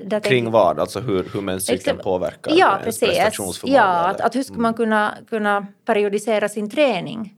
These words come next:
Speaker 1: kring
Speaker 2: Just det,
Speaker 1: det?
Speaker 2: okej.
Speaker 1: Och, eh, vi pratar ju som i, inom idrotten kopplar man ju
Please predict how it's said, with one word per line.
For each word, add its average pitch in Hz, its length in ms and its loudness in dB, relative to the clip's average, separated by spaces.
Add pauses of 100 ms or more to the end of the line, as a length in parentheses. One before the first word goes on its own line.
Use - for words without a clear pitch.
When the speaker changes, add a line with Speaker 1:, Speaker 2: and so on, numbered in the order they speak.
Speaker 1:
kring 107 120 -8
Speaker 2:
Just 95 160 -6
det, 98 60 -6
Speaker 1:
det? 98 220 -2
Speaker 2:
okej. 82 220 -14 (460)
Speaker 1:
Och, 185 260 0 (1200)
eh, 185 340 -8 (280)
vi 190 300 -4
pratar 269 460 2
ju 214 200 -2
som 202 260 -2
i, 196 380 -6
inom 202 320 -2
idrotten 208 680 -2 (280)
kopplar 190 400 -4
man 170 260 -4
ju 175 200 -2